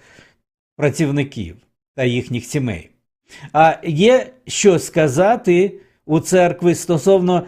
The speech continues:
сімейної політики, дефініції шлюбу, що це таке шлюб, між ким він, виховання дітей тощо.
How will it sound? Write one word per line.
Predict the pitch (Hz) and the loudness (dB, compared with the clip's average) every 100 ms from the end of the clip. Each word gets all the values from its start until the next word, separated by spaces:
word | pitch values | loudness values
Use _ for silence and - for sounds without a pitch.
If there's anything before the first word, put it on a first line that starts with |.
| - | -10
сімейної | - 190 180 160 160 160 160 | -2 2 2 2 2 2 0
політики, | 156 156 147 143 147 - 147 147 _ _ _ _ _ _ _ - | 0 0 -2 -4 -6 -8 -10 -12 _ _ _ _ _ _ _ -4
дефініції | 123 147 190 202 208 208 202 | 0 2 2 2 2 0 0
шлюбу, | - 156 151 147 135 147 | -2 0 2 2 0 -2
що | 143 165 | -2 -4
це | 151 | -6
таке | 151 - 151 | -8 -6 -8
шлюб, | - 139 139 135 _ _ _ _ _ - | -8 -8 -8 -10 _ _ _ _ _ -4
між | 151 156 | -2 -2
ким | - 139 147 147 147 - - | -4 -2 0 -2 -6 -14 -14
він, | 110 127 117 117 123 _ _ _ _ _ _ _ _ _ _ - | -6 -4 -4 -6 -14 _ _ _ _ _ _ _ _ _ _ -4
виховання | 139 - 196 208 208 208 | -2 4 6 6 4 2
дітей | 185 202 180 170 175 | 2 2 2 2 2
тощо. | 175 175 170 - 165 156 | 2 2 0 -2 -6 -6